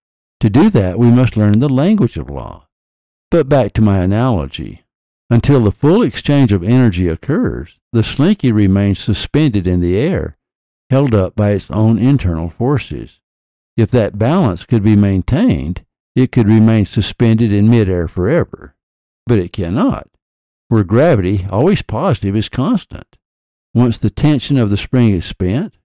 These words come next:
gravity is unopposed. For suspension to continue, opposing forces must be equal on all points.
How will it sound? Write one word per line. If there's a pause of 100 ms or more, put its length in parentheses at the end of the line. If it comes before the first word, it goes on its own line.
gravity
is
unopposed. (600)
For
suspension
to
continue,
opposing
forces
must
be
equal
on
all
points.